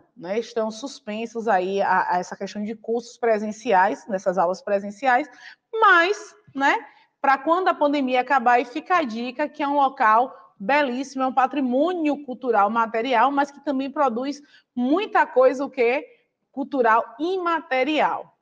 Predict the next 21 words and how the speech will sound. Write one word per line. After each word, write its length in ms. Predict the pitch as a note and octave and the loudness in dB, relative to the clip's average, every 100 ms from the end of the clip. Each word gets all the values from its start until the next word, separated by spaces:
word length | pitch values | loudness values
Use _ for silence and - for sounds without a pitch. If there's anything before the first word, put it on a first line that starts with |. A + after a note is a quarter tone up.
| - | 0
tá? 160 | C4+ | 0
Inclusive, 380 | E4 F#4+ E4+ F#4 | 2 2 2 2
a 60 | F4+ | 2
Pro 100 | E4 | 0
deixou 320 | G4+ - E4+ | -2 0 2
aqui, 400 | F4 - C#4 D#4 _ _ _ _ | 2 0 -8 -8 _ _ _ _
é, 200 | - A#3+ | -2 0
uma 220 | A#3 C#4+ D4+ | 2 2 2
foto 480 | - B3+ C#4+ C4+ | 4 4 4 0
do 140 | A3 B3+ | 2 2
Aberto 340 | A#3+ A3 C4 | 4 2 0
do 100 | C#4 | -6
Cuca. 380 | E4+ C4+ C#4 C#4 | -6 -6 -2 0
Lembra 300 | A#3+ D4+ D4 | 2 2 0
que 80 | C#4+ | 0
a 40 | |
Pro 140 | A3 A3 | -2 -2
falou 220 | A#3 G#3 | -2 -2
isso 160 | A3+ | -4
com 120 | A3+ F#3+ | -6 -6
vocês? 540 | G3 D4+ E4 G4 - | -2 2 2 0 -6